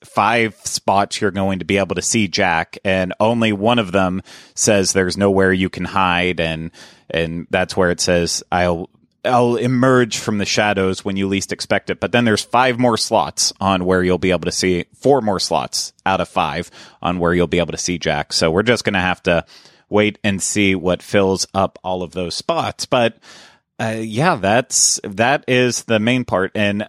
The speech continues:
I don't know why they didn't fill in at least one more spot, because as Rhino pointed out,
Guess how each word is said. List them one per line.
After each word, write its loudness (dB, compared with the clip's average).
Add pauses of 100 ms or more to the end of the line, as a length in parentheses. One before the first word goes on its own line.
I 2
don't 0 (360)
know 4
why 2
they 2
didn't -2
fill 2
in 0
at 0
least -2
one 0
more 0
spot, -2
because 0
as 0
Rhino 2
pointed 0 (120)
out, -2